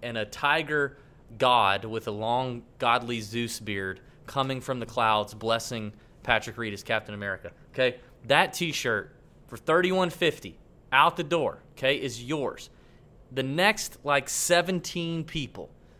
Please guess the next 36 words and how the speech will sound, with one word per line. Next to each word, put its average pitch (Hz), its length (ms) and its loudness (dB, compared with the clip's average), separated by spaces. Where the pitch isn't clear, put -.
who 143 140 -2
order 160 360 0
that 156 220 2
shirt 156 300 0
on 143 100 2
our 139 160 4
website 139 520 0
are 131 120 0
also 170 400 -4
gonna 123 160 -6
get 107 320 -2
a 147 120 2
free 175 460 -4
twenty 196 460 0
dollar 156 500 4
gift 165 260 2
card 110 360 2
to - 80 -12
the 117 100 -8
P - 260 -8
G 160 180 -4
A 151 80 -2
Tour 143 380 -4
Superstore. 135 800 -6
So 180 140 -2
basically, 147 720 0
you're 156 100 -12
paying 175 440 0
eleven 190 460 4
dollars 180 360 4
and 160 100 -6
fifty 160 320 -4
cents - 500 -10
for 143 120 -2
a 123 60 0
T-shirt. 113 440 -4